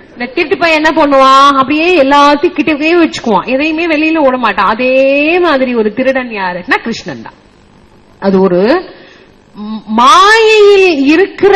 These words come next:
நம்மள அப்படியே இன்னும் கொஞ்சம் மா-, இந்த மாயையில இருந்து இன்னொரு, ஏன்னா உலகத்தினுடைய துவக்கமே அங்கதானே. எங்கே இருந்து நாம தோன்றினோம்? நமக்கு வேதம் என்ன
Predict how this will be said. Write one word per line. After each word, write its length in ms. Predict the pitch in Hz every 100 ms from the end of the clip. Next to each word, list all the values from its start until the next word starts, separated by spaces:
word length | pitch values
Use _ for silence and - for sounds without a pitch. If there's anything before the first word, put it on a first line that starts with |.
| 349
நம்மள 360 | 277 269 302 392
அப்படியே 280 | - 392 415
இன்னும் 260 | 359 349 392
கொஞ்சம் 300 | 339 311 311 247
மா-, 180 | 220
இந்த 200 | 233 277 285
மாயையில 480 | 285 320 330 311 294
இருந்து 180 | 359 381
இன்னொரு, 340 | 277 262 220
ஏன்னா 240 | - 330 349
உலகத்தினுடைய 840 | 294 311 339 370 349 320 302 294 285 285 -
துவக்கமே 480 | 320 330 349 339 320
அங்கதானே. 500 | 294 262 240 220 175 135 - _ _ _ _ -
எங்கே 400 | 226 277 349 403
இருந்து 320 | 381 339 339 359
நாம 280 | 320 311 285
தோன்றினோம்? 800 | 294 302 311 302 285 269 262 240
நமக்கு 260 | 247 233 240
வேதம் 400 | 262 311 320 285
என்ன 120 | 269